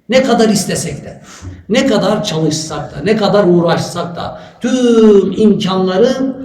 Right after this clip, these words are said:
hazırlasak da eğer Allah'ın istediğiyle bizim istediğimiz çakışıyor ise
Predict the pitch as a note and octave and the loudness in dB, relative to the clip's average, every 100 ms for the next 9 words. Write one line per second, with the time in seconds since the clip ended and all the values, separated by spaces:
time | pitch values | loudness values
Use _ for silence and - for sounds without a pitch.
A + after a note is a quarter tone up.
0 | - D#3 D3+ F3+ E3+ E3+ - B3 - G3 | -10 -4 0 2 0 -2 -2 -2 -2 -2
1 | G3+ G3+ - - D3 E3 D#3 D3+ D#3+ F#3 | -2 -2 -6 -6 -2 0 0 0 0 0
2 | A3+ - D#3+ D3+ D#3 D3 C#3 G3 A3+ F3 | 0 -2 -2 -4 -2 -2 -2 -2 -2 -2
3 | - C#3 C3+ B2+ A#2 - - C#3 C3+ D#3 | -2 -6 -6 -8 -8 -12 -12 -12 -10 -10
4 | G3+ G#3+ - - - - F#3 A3+ A3+ | -4 -2 -2 -4 -10 -6 -2 0 0